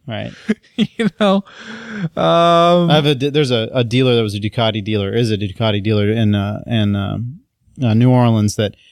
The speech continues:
Speaker 1: well, every time a, a recall would come out, it would just be some snarky, shitty comment about, "Oh, another recall," 'cause there are a few in the Ducati realm over the past ten years. I'll say
Speaker 2: There's been
Speaker 1: that.
Speaker 2: a lot of kickstand recalls.
Speaker 1: Right.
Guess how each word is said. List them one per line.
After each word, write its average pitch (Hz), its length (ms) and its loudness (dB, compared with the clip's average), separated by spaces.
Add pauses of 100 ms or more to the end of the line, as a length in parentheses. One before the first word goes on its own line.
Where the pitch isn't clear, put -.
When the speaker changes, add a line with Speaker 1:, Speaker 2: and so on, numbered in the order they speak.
(220)
Speaker 1:
well, 131 180 0
every 151 240 0
time 156 300 2
a, 113 220 0
a 120 100 -2
recall 120 440 0
would 104 120 -4
come 110 220 -2
out, 101 280 -4
it 127 60 0
would 117 160 0
just 120 260 -4
be 123 100 0
some 123 260 -2
snarky, 113 500 -2
shitty 107 340 -6
comment 117 500 -2 (420)
about, 101 540 -4
"Oh, 151 340 2
another 147 380 2
recall," 151 440 0
'cause 156 160 0
there 180 160 2
are 175 240 2 (120)
a 113 140 -2
few 143 360 0
in 107 100 0
the 104 80 0
Ducati 117 420 -2
realm 104 200 0
over 104 160 -2
the 92 40 -8
past 98 300 -6
ten 101 140 -2
years. 98 260 -4
I'll 104 140 -4
say 127 160 -4
Speaker 2:
There's 117 100 -2
been 131 80 2
Speaker 1:
that. 113 120 0
Speaker 2:
a 110 40 0
lot 127 100 0
of 131 80 -4
kickstand 110 400 -6
recalls. 107 400 -2
Speaker 1:
Right. 127 260 2